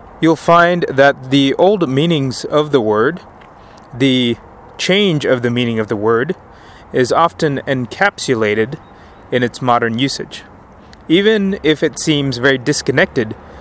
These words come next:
from the original meaning, finding the root of a word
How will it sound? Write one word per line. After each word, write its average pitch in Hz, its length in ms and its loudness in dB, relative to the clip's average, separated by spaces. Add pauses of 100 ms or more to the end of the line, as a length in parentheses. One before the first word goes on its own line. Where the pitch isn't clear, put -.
(140)
from 160 280 2
the 139 100 2
original 113 420 0
meaning, 107 500 -4 (760)
finding 147 720 2
the 127 560 0
root 170 460 0 (260)
of 127 160 2
a 110 80 2
word 113 380 0